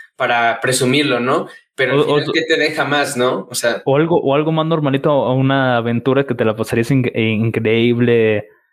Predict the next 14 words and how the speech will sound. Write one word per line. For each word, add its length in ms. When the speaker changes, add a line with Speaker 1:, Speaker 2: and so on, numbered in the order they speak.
Speaker 2:
eh, 960
que 120
te 120
invitó, 400
por 120
ejemplo, 360
una 420
familia 360
de 80
árabes 420
a 40
su 180
casa 560
y, 720